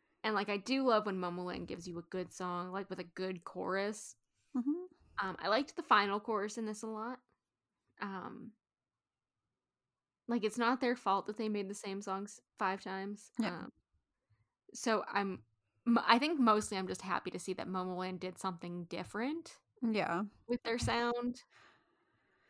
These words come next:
Speaker 1: It's not the best song they could have done.
Speaker 2: No, and I don't like how, like,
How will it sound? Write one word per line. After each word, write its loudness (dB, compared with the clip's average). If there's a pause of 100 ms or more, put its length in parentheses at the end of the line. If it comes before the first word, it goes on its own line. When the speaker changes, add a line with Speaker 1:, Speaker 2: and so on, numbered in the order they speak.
(120)
Speaker 1:
It's 4
not 8
the 0
best 4
song 4
they -4
could -6
have -20
done. -6 (120)
Speaker 2:
No, 6
and 0
I 2
don't 4
like 4
how, 6
like, 0